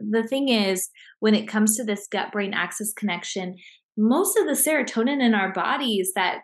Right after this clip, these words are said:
chemical, that neurotransmitter that affects how we feel, is housed in our gut, not our brain.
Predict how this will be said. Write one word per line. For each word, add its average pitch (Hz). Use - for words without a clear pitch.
chemical, 240
that 190
neurotransmitter 226
that 185
affects 208
how 208
we 196
feel, 208
is 233
housed 359
in 349
our 349
gut, 349
not 302
our 349
brain. 311